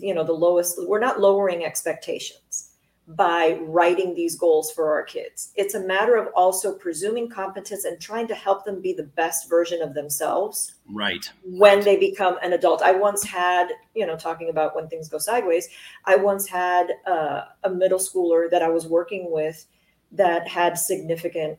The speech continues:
Speaker 1: um, needs. And when I was asking for a goal to just help her be able to effectively write her name,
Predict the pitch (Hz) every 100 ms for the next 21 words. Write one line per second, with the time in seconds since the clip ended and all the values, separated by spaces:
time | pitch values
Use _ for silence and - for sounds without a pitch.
0 | - 170 147 156 208 233 175 170 - -
1 | _ _ _ - 185 180 170 165 165 165
2 | - 170 185 170 170 170 160 165 180 170
3 | 175 165 160 165 175 180 175 160 - 170
4 | 170 170 160 160 165 - 165 165 190 175
5 | 165 185 165 156 160 160 - 165 160 214
6 | 208 190 196